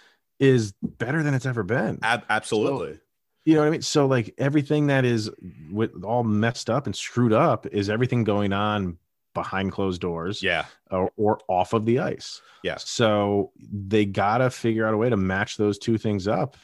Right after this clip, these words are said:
Speaker 1: And, you know, these, these revenues that we're talking about and these values that we're talking about go through the roof.
Speaker 2: Yeah.
Speaker 1: Because, like, I,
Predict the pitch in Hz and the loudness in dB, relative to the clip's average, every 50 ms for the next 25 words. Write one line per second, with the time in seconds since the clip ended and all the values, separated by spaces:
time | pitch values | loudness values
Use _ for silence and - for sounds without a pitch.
0 | _ - 104 101 101 98 98 98 95 95 95 95 95 - _ - 104 95 95 92 | _ -8 -6 -4 -2 -2 -2 -2 -2 -2 -2 -2 -4 -6 _ -4 -4 -2 -2 -2
1 | 90 87 87 - - _ _ _ _ - - 92 101 98 95 95 92 87 90 - | -4 -4 -6 -8 -12 _ _ _ _ -18 -10 -4 -4 -2 -2 -2 -4 -6 -8 -12
2 | - - 98 92 85 87 98 113 139 143 135 117 101 104 87 90 95 - 98 92 | -8 -6 -6 -4 -2 0 0 0 2 2 2 2 2 2 0 -2 -2 -2 -2 -2
3 | 90 98 92 92 95 107 95 95 92 85 85 92 92 110 135 135 120 101 98 - | -2 -2 -2 -2 -2 -2 -2 -2 -4 -4 -4 -2 0 2 2 2 2 0 -2 -4
4 | 85 92 - - 85 85 - 90 87 87 90 98 - - - - - - _ _ | -6 -6 -6 -6 -8 -6 -6 -6 -6 -4 -4 -4 -6 -8 -14 -20 -20 -20 _ _
5 | _ _ _ _ - 110 123 131 156 147 147 139 160 214 - - - - - _ | _ _ _ _ -2 -2 0 0 0 0 0 0 0 0 0 -2 -4 -8 -20 _
6 | _ _ _ _ _ _ - 95 87 - 123 123 117 - 131 117 117 113 104 101 | _ _ _ _ _ _ -8 -8 -4 0 0 0 0 2 2 4 4 2 0 -2
7 | 104 - - 90 117 120 113 101 - - 104 | -6 -10 -8 -4 -2 -2 -2 -2 -4 -8 -8